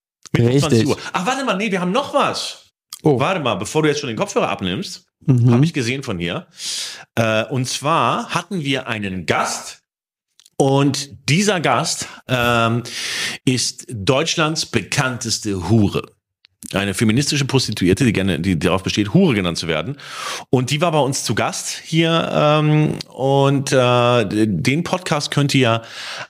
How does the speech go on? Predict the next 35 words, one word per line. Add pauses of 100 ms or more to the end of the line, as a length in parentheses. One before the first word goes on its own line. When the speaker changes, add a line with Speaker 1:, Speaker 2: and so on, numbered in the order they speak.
(140)
Speaker 1:
am (100)
Sonntag
sehen.
Wir
können
mal
ganz
kurz
reinschauen.
Ich
hab
jetzt
keinen
Ausschnitt
direkt,
aber
wir
schauen
einfach
mal
den
Anfang,
mal
sehen,
wie
geht's
da
los. (460)
Salome
Balthus
war
hier. (600)
Äh,
ich
drück